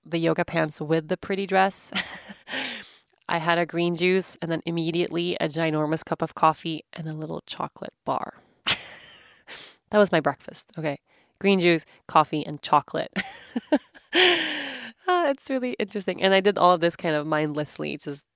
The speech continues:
just on the go. Um, but it's helped anyway. It's really, really helped. And then I had this meeting this morning and I had to start my meeting just being super honest, saying, "I've had a s-, the shittiest night of all time. Uh, I, I'm, I'm a zombie.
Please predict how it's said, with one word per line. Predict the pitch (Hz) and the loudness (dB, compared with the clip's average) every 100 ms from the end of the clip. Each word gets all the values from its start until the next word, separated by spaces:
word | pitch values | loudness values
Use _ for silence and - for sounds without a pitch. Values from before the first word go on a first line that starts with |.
| _ | _
just | - - - | -16 -10 -8
on | 156 | -8
the | 143 | -4
go. | 151 147 143 - - - - - - | 0 2 0 -6 -18 -20 -20 -20 -16
Um, | - - - - - _ _ _ - | -14 -12 -14 -16 -18 _ _ _ -2
but | 220 | 0
it's | 226 - | 0 -2
helped | 202 220 220 165 - - - | -4 0 4 2 0 -18 -8
anyway. | 165 151 117 71 | -4 -4 -4 -6
It's | - - | -8 -6
really, | 196 180 | -2 -2
really | 165 - | -4 -6
helped. | 139 151 - - | -8 -8 -10 -10
And | 175 | -4
then | 185 185 | -4 -2
I | - | -2
had | 185 190 | 0 0
this | 190 | 0
meeting | 220 226 214 | 0 2 0
this | 214 | -2
morning | 208 196 196 | 0 0 0
and | 180 | -2
I | |
had | 180 | -2
to | 185 | -4
start | - 220 202 | 2 4 4
my | 180 | 2
meeting | 175 170 165 - _ _ _ _ _ - - | 0 0 -2 -8 _ _ _ _ _ -20 -10
just | 196 170 | -6 0
being | 185 | 0
super | 175 226 190 | 0 0 2
honest, | 160 160 156 - | 4 4 0 0
saying, | 170 165 156 | 0 0 -2
"I've | 185 175 | -4 -2
had | 160 165 | 0 -2
a | 160 | -2
s-, | - - | -10 -10
the | - | -8
shittiest | - - 285 233 185 - | -4 2 4 4 0 -2
night | 151 156 | -8 -6
of | 160 156 - | -8 -4 4
all | 220 196 | 6 6
time. | - 151 151 147 - - - - - - | 2 2 2 -4 -12 -18 -18 -20 -16 -8
Uh, | 151 151 - | -4 -4 -6
I, | - - | -6 -4
I'm, | 156 165 180 | -6 -4 0
I'm | 196 | 2
a | |
zombie. | 185 180 170 160 160 165 | 4 6 6 2 -2 -2